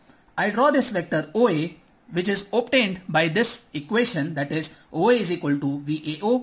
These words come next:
which is equal to omega into O A. Substituting omega and the link length O A, we get the value for O A. Using the scale, we draw this measurement O A. So this will be V A O, the velocity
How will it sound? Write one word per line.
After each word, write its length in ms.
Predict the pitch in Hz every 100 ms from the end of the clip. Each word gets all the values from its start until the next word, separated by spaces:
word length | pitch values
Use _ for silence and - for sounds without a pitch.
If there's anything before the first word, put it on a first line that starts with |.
| 208
which 140 | 139
is 120 | 139
equal 180 | 139 131
to 120 | 139 143
omega 400 | 156 240 220 147
into 220 | 135 147
O 160 | 139 135
A. 180 | 254 - - - _
Substituting 560 | - 196 196 302 302 269
omega 500 | 190 208 196 190 -
and 300 | 175 220 240
the 240 | 170 170 170
link 300 | 147 196 240
length 300 | 170 151 143 -
O 120 | 214
A, 240 | 165 139 139
we 160 | 143 143
get 280 | 160 160 - -
the 300 | 139 135 135 - _ -
value 300 | 143 175 226
for 200 | 202 135
O 140 | 127
A. 180 | 214 285 - _ _
Using 400 | 170 233 262 302
the 80 | 269
scale, 420 | - - 240 185 180 -
we 160 | 151 165
draw 320 | 165 185 175
this 400 | 160 160 165 -
measurement 640 | 143 135 151 156 233 147 - - 135
O 160 | 123
A. 240 | 165 131 - _ _ _ _ _ _ _
So 160 | - 214
this 240 | 302 -
will 160 | 208 175
be 320 | 160 165 165
V 460 | 127 147 208 220 - -
A 240 | 143 143
O, 360 | 185 208 139 - _ -
the 240 | 143 139
velocity 800 | 139 165 226 220 160 156 156 -